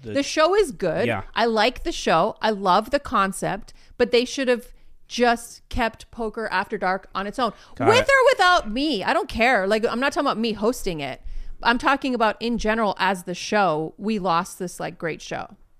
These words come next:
Speaker 1: Right.
Speaker 2: That's all.
Speaker 1: Yeah, no, I get
Speaker 2: Uh,
Speaker 1: it.
Speaker 2: okay, so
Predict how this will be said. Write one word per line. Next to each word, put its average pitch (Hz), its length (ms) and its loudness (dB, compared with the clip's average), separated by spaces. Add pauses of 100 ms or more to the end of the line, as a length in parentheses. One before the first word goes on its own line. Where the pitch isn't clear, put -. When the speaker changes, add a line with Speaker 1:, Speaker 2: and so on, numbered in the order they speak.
(120)
Speaker 1:
Right. 101 260 -6 (800)
Speaker 2:
That's 202 180 0
all. 165 180 -8 (240)
Speaker 1:
Yeah, 107 180 -6
no, 113 160 -4
I 110 100 -4
get 113 160 0
Speaker 2:
Uh, 101 60 6 (1040)
Speaker 1:
it. 214 100 -10
Speaker 2:
okay, 269 240 0
so 254 340 2